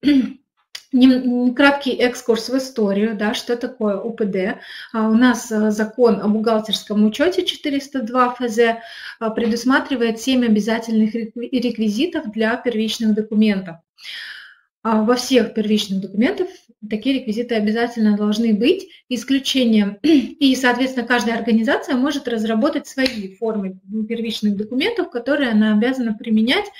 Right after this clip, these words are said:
и зафиксировать, э, это можно в положи-, э, в учетной политике организации.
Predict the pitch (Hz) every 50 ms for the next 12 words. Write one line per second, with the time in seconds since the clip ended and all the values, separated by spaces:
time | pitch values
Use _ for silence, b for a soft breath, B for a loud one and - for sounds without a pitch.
0 | B B B B 254 226 220 233 233 247 226 - - - 294 320 311 294 233 240
1 | 233 233 233 - 233 220 214 208 214 214 214 233 247 240 247 214 208 226 262 285
2 | 269 262 247 233 220 214 214 214 214 - 226 220 214 220 214 - 240 233 226 233
3 | 226 214 214 208 208 _ 220 208 202 - _ - - - - - 247 247 285 285
4 | 262 240 220 220 220 240 254 247 262 220 - 226 214 214 208 220 220 214 220 214
5 | 208 208 202 196 190 - - 180 170 185 190